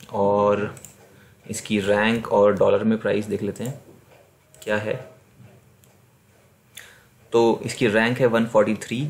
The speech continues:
और डॉलर में इसका प्राइस है वन पॉइंट एट वन। ऑलराइट, so नेक्स्ट कॉइन देख लेते हैं कि हमारा कौन सा कॉइन है जिसका कोई इवेंट हो या कोई इंपॉर्टेंट अनाउंसमेंट हो उसको लेके।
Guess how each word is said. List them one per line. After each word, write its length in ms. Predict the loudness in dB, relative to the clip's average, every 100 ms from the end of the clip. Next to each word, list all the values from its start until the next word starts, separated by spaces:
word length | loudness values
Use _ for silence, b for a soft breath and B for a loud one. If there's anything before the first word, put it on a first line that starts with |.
| -6
और 280 | 0 2 2
डॉलर 320 | 2 2 2
में 100 | 0
इसका 200 | -2 -4
प्राइस 320 | 0 0 0
है 80 | 0
वन 180 | 2 2
पॉइंट 280 | 0 -4 -4 -4
एट 160 | -4 -6
वन। 180 | -10 -14 _ -20 B B B -8
ऑलराइट, 380 | -2 -2 -4 -10 -16
so 400 | -2 2 4 2 -2 -14 -10
नेक्स्ट 320 | -2 -2 -2 2
कॉइन 200 | 2 4
देख 140 | 0
लेते 180 | 0 -2
हैं 240 | -4 -8 b b b -10
कि 80 | -4
हमारा 280 | -2 -2
कौन 220 | -2 -2 0
सा 120 | 0
कॉइन 260 | 0 -2
है 220 | -2 -6 -6
जिसका 260 | -6 -2
कोई 160 | 0 0
इवेंट 340 | 0 0 0 0
हो 160 | -2
या 100 | 0 -2 -2
कोई 140 | -4
इंपॉर्टेंट 560 | -2 -4 -2 -4 -4 -8
अनाउंसमेंट 500 | -4 -4 -4 -8 -4
हो 80 | -6
उसको 200 | -4 -2
लेके। 280 | -2 -2